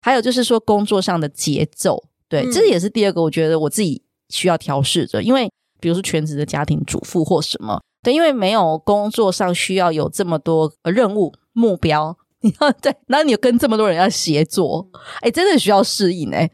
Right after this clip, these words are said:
Speaker 1: 对啊，每个人又不一样。
Speaker 2: 是。
Speaker 1: 所以我觉得这个是，呃，回到职场上面，其实我有适应的。那也在跟大家分享，前两年那时候就知道我接下来还是会回到职场上，
Speaker 2: 嗯。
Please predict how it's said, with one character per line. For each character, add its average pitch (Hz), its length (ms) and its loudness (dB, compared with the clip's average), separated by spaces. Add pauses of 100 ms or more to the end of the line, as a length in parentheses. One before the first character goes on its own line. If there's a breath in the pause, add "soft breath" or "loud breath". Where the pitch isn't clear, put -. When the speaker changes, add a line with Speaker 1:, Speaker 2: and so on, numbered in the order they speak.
Speaker 1:
对 180 140 0
啊， 165 100 2
每 180 160 2
个 180 80 0
人 185 80 4
又 220 140 2
不 175 260 0
一 143 180 -6
样。 147 280 -2
Speaker 2:
是。 - 240 -6
Speaker 1:
所 392 80 0
以 370 40 2
我 262 40 2
觉 226 40 4
得 220 60 2
这 285 120 -4
个 202 100 2
是， 196 460 0
呃， 160 180 0
回 175 160 -2
到 196 140 0
职 156 180 -6
场 151 260 -4
上 156 220 -2
面， 147 240 -2
其 160 160 -2
实 160 140 0
我 151 160 0
有 - 80 -4
适 139 280 -2
应 123 120 -4
的。 - 80 -2
那 302 160 0
也 240 100 2
在 233 160 -2
跟 214 160 0
大 220 80 0
家 180 160 0
分 160 260 -2
享， - 240 -6 (300)
前 208 380 -2
两 175 240 0
年 147 160 -2
那 214 100 0
时 202 80 -4
候 180 60 0
就 180 80 -6
知 - 100 -8
道 170 160 0
我 147 140 0
接 233 200 0
下 240 140 -2
来 170 80 0
还 151 160 -2
是 185 160 0
会 175 80 2
回 165 200 -4
到 160 160 0
职 - 240 -12
场 - 300 -6
上， - 320 -2
Speaker 2:
嗯。 180 140 -10